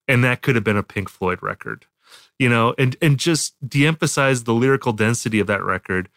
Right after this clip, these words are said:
and, and just make it more musically engaging. I think that would have been a much better record than what Radio Chaos ended up being and what Momentary Lapse of Reason was. You know, 'cause again, I think Radio Chaos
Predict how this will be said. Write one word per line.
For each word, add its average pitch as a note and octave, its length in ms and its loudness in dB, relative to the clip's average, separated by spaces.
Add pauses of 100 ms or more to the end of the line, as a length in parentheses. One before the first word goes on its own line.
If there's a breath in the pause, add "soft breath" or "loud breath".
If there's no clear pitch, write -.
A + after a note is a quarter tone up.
(640)
and, A#2 480 0 (540)
and A#2 200 0
just C3+ 160 -4
make E3 160 0
it D#3 80 0
more D3 160 2
musically B2+ 560 0
engaging. A#2 680 -2 (160)
I A2+ 80 0
think E3+ 180 -2
that D3 140 2
would C#3+ 100 2
have C#3 60 -2
been C3 100 2
a B2 60 0
much A2+ 400 0
better A2+ 240 2
record G#2+ 380 0
than F#2+ 180 -2
what G2 160 -2
Radio G2+ 260 0
Chaos C3 420 -2
ended C#3 220 0
up C3+ 140 -4
being C3+ 400 0 (680)
and B2 240 2
what A#2+ 220 0
Momentary B2 420 2
Lapse A2+ 280 -2
of G2 100 -16
Reason A2 380 0
was. - 520 -8
You A#2+ 60 0
know, A#2 80 2
'cause - 160 0
again, C#3 220 0
I - 20 0
think C#3 180 -2
Radio F3+ 220 0
Chaos B2+ 680 -2